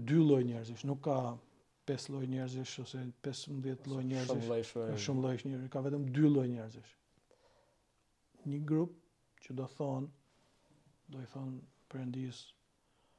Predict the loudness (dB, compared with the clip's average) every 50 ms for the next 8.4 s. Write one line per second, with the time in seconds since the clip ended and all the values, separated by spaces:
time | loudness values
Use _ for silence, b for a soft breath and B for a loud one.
0 | _ _ _ _ _ _ _ _ _ -8 -4 0 2 2 2 2 2 2 2 2
1 | 2 0 -2 0 2 2 2 0 -2 -8 -18 -20 _ _ _ _ _ _ _ _
2 | _ _ _ _ _ _ _ _ _ _ _ _ _ _ _ _ _ _ _ _
3 | _ _ _ _ _ -20 _ _ _ _ _ _ -6 -2 -2 0 2 6 6 6
4 | 6 4 0 -6 -6 -6 -6 -8 _ _ -4 -2 -2 0 0 0 0 2 2 0
5 | 0 -2 -2 0 0 0 0 0 0 0 2 2 2 2 0 -2 -10 _ _ _
6 | _ _ _ -8 -8 -6 -4 -6 -6 -4 -2 0 2 2 0 2 4 4 4 4
7 | 2 0 -2 -2 -4 -4 -6 -8 -8 -8 -6 -8 -10 -10 -12 _ -18 -14 -12 -10
8 | -10 -10 -10 -10 -12 -12 -12 -14